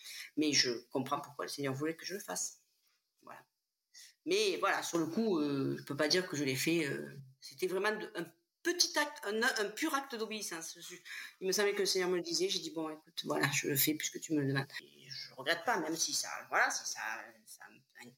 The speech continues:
implique des choses. Mais voilà, c'est, c'est, des fois, on sait pas pourquoi, on sait pas. Mais lui, il sait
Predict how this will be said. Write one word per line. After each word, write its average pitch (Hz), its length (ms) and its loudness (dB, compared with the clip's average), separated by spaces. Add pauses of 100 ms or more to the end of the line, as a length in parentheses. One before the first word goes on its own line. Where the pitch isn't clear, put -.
(200)
implique - 480 -2
des - 80 2
choses. 381 300 4
Mais 143 300 2
voilà, 381 240 2
c'est, - 220 0
c'est, 127 400 4 (1400)
des 160 120 0
fois, 202 180 2
on - 20 4
sait 175 140 2
pas 190 160 2
pourquoi, 190 580 2
on 165 60 2
sait - 240 -4
pas. 143 420 4 (280)
Mais 151 80 4
lui, 196 160 6
il 208 40 8
sait 196 220 6